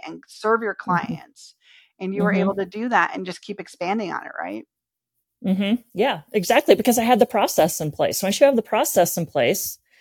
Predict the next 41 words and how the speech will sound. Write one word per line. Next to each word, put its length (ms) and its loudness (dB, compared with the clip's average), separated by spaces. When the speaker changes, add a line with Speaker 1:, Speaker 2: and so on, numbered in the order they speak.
Speaker 2:
it 100 0
doesn't 240 4
matter 240 4
if 80 0
it's 140 0
a 40 -6
standing 420 0
operating 500 2
procedure, 600 0
a 60 0
hiring 400 4
process, 540 0
a 60 -4
client 360 -2
onboarding 540 4
process. 760 0
Once 260 2
you 80 6
have 160 2
the 60 0
process 600 0
in 100 -2
place, 500 2
then 400 2
life 320 4
is 160 0
just 240 -2
easier. 440 4
So, 260 0
I, 220 2
I, 160 4
Talmar, 360 2
I 100 6
think 280 2
you, 260 2
you 140 4
know 280 4
that 120 2
I've 140 2
worked 200 2
with 180 2